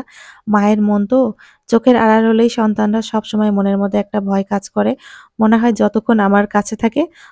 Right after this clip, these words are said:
ততক্ষণ একটা শান্তি ফিল হয়, মনে হয় আমার কাছে আমার বাচ্চারা সবচাইতে বেশি নিরাপদ। আর আসলে দিনকাল যা পড়েছে, বাচ্চা কাচ্চা কোথাও দিয়েও শান্তি লাগে না, ঘর থেকে বের হলেই ভয় লাগে, মনে হয় যতক্ষণ না ঘরে ফিরছে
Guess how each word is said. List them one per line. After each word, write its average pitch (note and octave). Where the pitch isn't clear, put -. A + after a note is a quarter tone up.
ততক্ষণ G#3+
একটা G#3
শান্তি G3+
ফিল G#3+
হয়, A#3+
মনে G#3
হয় G3+
আমার G3
কাছে -
আমার G3+
বাচ্চারা G3+
সবচাইতে -
বেশি G3+
নিরাপদ। G#3
আর A3
আসলে A#3
দিনকাল A#3
যা A#3+
পড়েছে, A3+
বাচ্চা G3
কাচ্চা G3+
কোথাও G#3
দিয়েও G3
শান্তি G3+
লাগে F#3+
না, G#3
ঘর A3
থেকে A#3+
বের A3+
হলেই A#3
ভয় A3+
লাগে, A#3
মনে G#3
হয় G#3
যতক্ষণ G#3
না G#3+
ঘরে G3+
ফিরছে G#3+